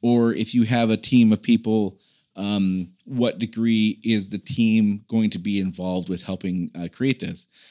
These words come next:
So depending on where your business is at, there's times where both are appropriate.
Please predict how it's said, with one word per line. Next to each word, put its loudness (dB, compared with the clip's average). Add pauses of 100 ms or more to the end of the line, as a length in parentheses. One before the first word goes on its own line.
(140)
So 0
depending 2
on 4
where 4
your 2 (160)
business 2
is -4
at, -2 (340)
there's 0
times 0
where 2
both 0
are 0
appropriate. -4